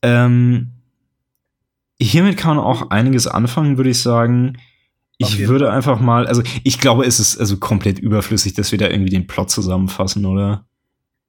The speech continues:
Speaker 2: Ja.
Speaker 1: Ja.
Speaker 2: Vor allem der, der
Speaker 1: Ja.
Speaker 2: Plot war größtenteils identisch mit dem Film, nicht vollkommen,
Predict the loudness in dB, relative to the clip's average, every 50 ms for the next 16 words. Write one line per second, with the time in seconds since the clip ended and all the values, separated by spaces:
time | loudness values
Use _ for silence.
0 | _ _ _ _ _ -8 -6 -4 -4 -4 -4 -6 -8 -10 _ _ _ _ _ _
1 | _ -10 -4 -2 0 2 2 2 2 2 0 -2 -4 -10 -12 -14 -16 -16 -16 -18
2 | -20 -12 _ -4 -4 -2 0 0 -2 0 0 -2 -2 -4 -4 -4 -2 -2 -2 -2
3 | -6 -12 -8 -6 -4 -4 -4 -6 -10 -12 -8 -6 -6 -6 -6 -8 -8 -6 -4 -4
4 | -4 -6 -8 -10 -12 -12 -12 -14 -12 -12 -12 -12 -14 _ -8 -8 -8 -8 -8 -12
5 | -14 -16 -14 -8 -6 -4 -4 -4 -6 _ -6 -6 -6 -6 -8 -14 -20